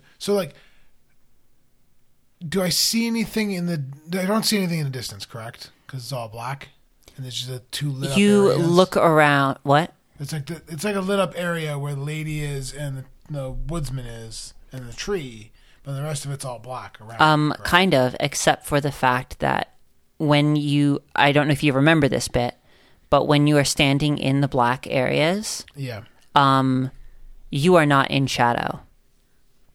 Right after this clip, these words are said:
Speaker 1: I'm lit up?
Speaker 2: Yes, you're not in shadow when you're in the black areas. You're just, you're lit up as though you were standing in this lit up area. Like, at no point, like, traveling through this area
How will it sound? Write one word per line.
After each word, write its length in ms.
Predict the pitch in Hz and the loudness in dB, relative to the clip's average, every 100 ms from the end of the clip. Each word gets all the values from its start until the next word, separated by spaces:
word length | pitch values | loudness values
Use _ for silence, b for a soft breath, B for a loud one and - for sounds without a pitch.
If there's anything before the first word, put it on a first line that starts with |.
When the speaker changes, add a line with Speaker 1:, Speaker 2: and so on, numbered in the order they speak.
| _ - - _ - | _ -20 -20 _ -10
Speaker 1:
I'm 220 | 139 135 | -8 -6
lit 120 | 127 | -6
up? 260 | 117 156 - _ _ _ _ _ _ _ - | -8 -10 -12 _ _ _ _ _ _ _ 0
Speaker 2:
Yes, 360 | 160 117 - | 2 2 2
you're 100 | 151 | 2
not 220 | 147 147 143 | 6 4 2
in 120 | 131 | 0
shadow 360 | 135 123 120 | 2 2 2
when 120 | 135 131 | -2 -2
you're 100 | 127 | -2
in 140 | 127 | -2
the 240 | 127 123 127 | -2 -2 2
black 300 | 123 120 - | 2 0 -4
areas. 400 | 139 - - - | -6 -6 -6 -6
You're 100 | 135 | -2
just, 440 | 135 127 - - _ _ | -2 -4 -6 -12 _ _
you're 240 | 143 135 131 | -2 2 4
lit 200 | 139 143 | 4 4
up 140 | 139 | 4
as 160 | 147 139 | 0 2
though 240 | 139 135 | 4 4
you 180 | 135 135 | 4 2
were 100 | 131 | 0
standing 500 | - 147 135 135 131 | 0 2 2 2 2
in 180 | 151 156 | 2 2
this 180 | 135 139 | 0 0
lit 100 | 131 | -2
up 120 | 127 | -2
area. 440 | - 131 - - - | -4 -2 -4 -4 -4
Like, 320 | - - - B B | -6 -8 -16 B B
at 160 | 160 160 | 0 4
no 220 | 170 190 | 6 4
point, 460 | - 180 156 135 - _ b b 156 | 4 4 4 2 -4 _ b b 2
like, 200 | 143 - | 2 4
traveling 440 | 165 151 143 131 | 4 4 4 0
through 160 | - 139 | -2 -2
this 160 | 127 | -2
area 460 | - 135 131 131 | 2 2 4 2